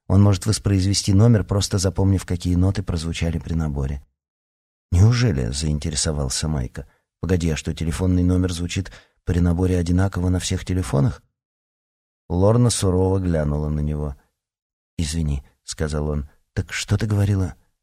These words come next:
«Мы остановились на светофоре», — продолжала она, «и я сказала: 'Я уверена, Бринк, с какими бы проблемами ты ни столкнулся в Монтроузе, ты с этим справишься,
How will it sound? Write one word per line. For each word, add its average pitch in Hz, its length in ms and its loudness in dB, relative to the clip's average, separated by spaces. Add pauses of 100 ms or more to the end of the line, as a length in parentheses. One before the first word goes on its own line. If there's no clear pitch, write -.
(720)
«Мы 113 160 6
остановились 117 680 2
на 95 80 2
светофоре», — 87 680 -2
продолжала 92 680 -2
она, 90 300 0 (320)
«и 104 80 -4
я 101 280 4
сказала: 101 520 4 (280)
'Я 104 160 4
уверена, 104 440 4
Бринк, 117 360 4 (220)
с - 120 -8
какими 110 460 6
бы 90 120 0
проблемами 95 600 4
ты 85 140 -4
ни 87 100 2
столкнулся 90 680 0
в 80 60 -4
Монтроузе, 120 640 2
ты 113 180 0
с - 100 -4
этим 107 220 -2
справишься, 87 800 -4